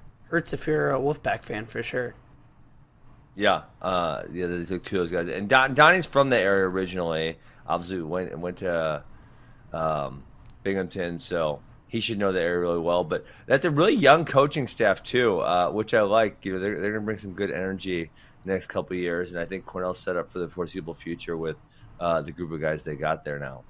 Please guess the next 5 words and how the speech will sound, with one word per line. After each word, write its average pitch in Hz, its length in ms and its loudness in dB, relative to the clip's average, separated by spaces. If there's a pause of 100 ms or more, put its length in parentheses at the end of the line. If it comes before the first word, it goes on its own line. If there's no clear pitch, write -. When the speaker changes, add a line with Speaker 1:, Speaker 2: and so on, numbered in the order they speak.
(1300)
Speaker 1:
Absolutely, 135 560 0
great, 151 340 0 (1000)
great 240 180 4
hires, 185 580 4 (140)
um, 143 580 0